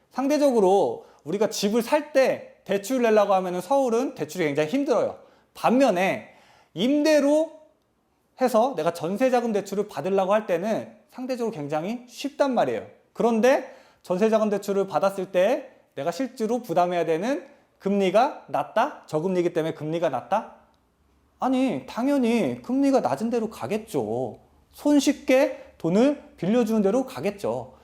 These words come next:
그래서 지금 전세 시장으로, 이렇게 임대 시장으로 수요가 유입되기 때문에 서울의 전세가율이 점점, 점점 높아지고 있는 거예요, 지금 현재. 이거 굉장히 특이한,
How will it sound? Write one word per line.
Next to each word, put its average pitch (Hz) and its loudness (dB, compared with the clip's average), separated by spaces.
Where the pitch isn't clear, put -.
그래서 277 4
지금 214 2
전세 185 0
시장으로, 202 2
이렇게 240 0
임대 226 0
시장으로 220 0
수요가 294 -2
유입되기 226 0
때문에 196 -2
서울의 285 0
전세가율이 180 -2
점점, 143 -6
점점 131 -6
높아지고 247 -4
있는 139 -4
거예요, 101 -10
지금 107 -16
현재. 98 -10
이거 226 2
굉장히 208 0
특이한, 285 2